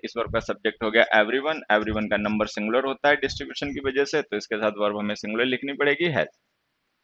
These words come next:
that's the answer, ठीक है। नेक्स्ट में आते हैं, a foreign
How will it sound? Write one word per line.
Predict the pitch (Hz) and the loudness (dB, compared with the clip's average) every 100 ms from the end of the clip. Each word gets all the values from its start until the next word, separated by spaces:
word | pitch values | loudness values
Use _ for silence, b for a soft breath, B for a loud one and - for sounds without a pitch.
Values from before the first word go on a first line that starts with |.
| - | 0
that's | 107 - | 0 0
the | 107 | -8
answer, | - - _ _ _ - | -8 -16 _ _ _ -8
ठीक | 170 | -8
है। | - _ _ | -8 _ _
नेक्स्ट | 117 127 - | 0 2 4
में | 127 | 2
आते | 120 | 2
हैं, | 120 _ _ _ _ B B - | -10 _ _ _ _ B B 4
a | 147 | 4
foreign | - 170 160 220 | 8 8 8 6